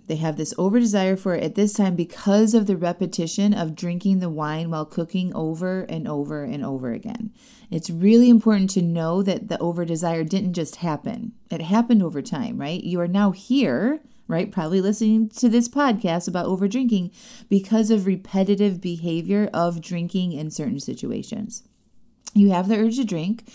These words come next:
you drink, and then you keep repeating the same process over and over again. And now you have this over desire. And when you have an over desire, like you really want it really bad, you over drink.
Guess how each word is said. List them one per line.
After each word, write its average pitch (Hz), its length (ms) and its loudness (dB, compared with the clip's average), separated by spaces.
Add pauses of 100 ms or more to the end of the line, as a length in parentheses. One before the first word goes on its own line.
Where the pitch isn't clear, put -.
(200)
you 190 160 2
drink, 185 520 -2 (640)
and 180 100 4
then 196 140 6
you 190 80 4
keep 202 260 0
repeating 202 520 2
the 185 100 2
same 175 260 -4
process 165 480 -4
over 156 220 -2
and 185 100 -2
over 156 180 -6
again. 151 220 -6
And 151 140 -4
now 160 180 -4
you 165 180 -4
have 156 220 -4
this 147 180 -6
over 147 220 -4
desire. 262 600 0 (300)
And 170 120 -4
when 165 120 -2
you 156 100 -4
have 156 200 -4
an 143 100 -4
over 143 200 -2
desire, 196 400 2
like 151 200 -4
you 147 120 -8
really 165 320 -2
want 143 300 -4
it 220 160 6
really 151 260 -2
bad, 151 460 -2
you 180 260 0
over 139 280 -2
drink. - 420 -12